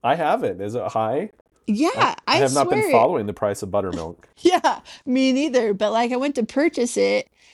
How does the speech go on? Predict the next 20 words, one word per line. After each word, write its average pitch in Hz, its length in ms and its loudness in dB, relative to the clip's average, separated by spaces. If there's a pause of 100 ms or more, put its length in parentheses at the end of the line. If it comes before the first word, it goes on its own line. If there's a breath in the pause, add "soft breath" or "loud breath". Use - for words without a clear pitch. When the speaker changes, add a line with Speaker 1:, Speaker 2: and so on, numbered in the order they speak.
(300 soft breath)
Speaker 2:
and 233 480 0
it 320 80 -2
was, 440 260 -2 (120)
like, 453 160 -4 (340)
eleven 269 640 2
dollars 269 960 0
Speaker 1:
Wait, 113 200 4
Speaker 2:
for, 269 140 2
Speaker 1:
do - 60 2
you 113 40 0
Speaker 2:
like 127 180 6
Speaker 1:
really 127 120 2
buy 110 300 4
buttermilk? 113 680 -4 (440)
Speaker 2:
You 226 280 4
can. 226 640 -4 (360)
I 453 140 0
don't 302 320 2
drink 233 380 0
it. 202 220 -6